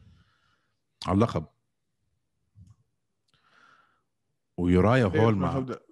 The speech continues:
Speaker 1: يورايا هول مان مع واحد مثل أديسانيا كثير حلوة هاي. كثير
Speaker 2: أورلاندو.
Speaker 1: حلوة.
Speaker 2: أورلاندو سانشيز. سوري. أورلاندو.
Speaker 1: إيش هلا؟
Speaker 2: أنت لو بتشوف أورلا-، الزلمة هذا الناصح. أورلاندو،
Speaker 1: آه،
Speaker 2: أنت لو
Speaker 1: أوكي.
Speaker 2: بتشوفه، أورلاندو وزنه يمكن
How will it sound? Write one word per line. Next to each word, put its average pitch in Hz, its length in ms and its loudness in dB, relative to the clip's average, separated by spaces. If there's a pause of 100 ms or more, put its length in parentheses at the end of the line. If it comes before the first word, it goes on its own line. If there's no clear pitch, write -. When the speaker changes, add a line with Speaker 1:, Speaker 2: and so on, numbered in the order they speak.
(220)
Speaker 1:
يورايا 90 400 0
هول 104 260 0
مان 92 400 -2
مع 78 200 -12
واحد 92 360 -6
مثل - 240 -10
أديسانيا 98 720 -2 (260)
كثير - 260 -8
حلوة 85 360 -8
هاي. 80 160 -16 (840)
كثير 98 300 -12
Speaker 2:
أورلاندو. 151 360 0
Speaker 1:
حلوة. 71 100 -14 (560)
Speaker 2:
أورلاندو 151 400 -4
سانشيز. 131 460 -10 (540)
سوري. 110 280 -10 (2000)
أورلاندو. 127 320 2
Speaker 1:
إيش 90 60 2
هلا؟ 90 140 -2
Speaker 2:
أنت 117 140 -6
لو 135 120 2
بتشوف 143 260 -4
أورلا-، 143 260 -2
الزلمة 147 420 0
هذا 147 120 -2
الناصح. 147 380 -2
أورلاندو، 127 480 2
Speaker 1:
آه، 98 60 2
Speaker 2:
أنت 117 100 -2
لو 127 60 0
Speaker 1:
أوكي. 127 100 0
Speaker 2:
بتشوفه، 135 340 -2
أورلاندو 135 520 0
وزنه 143 220 -2
يمكن 131 420 -6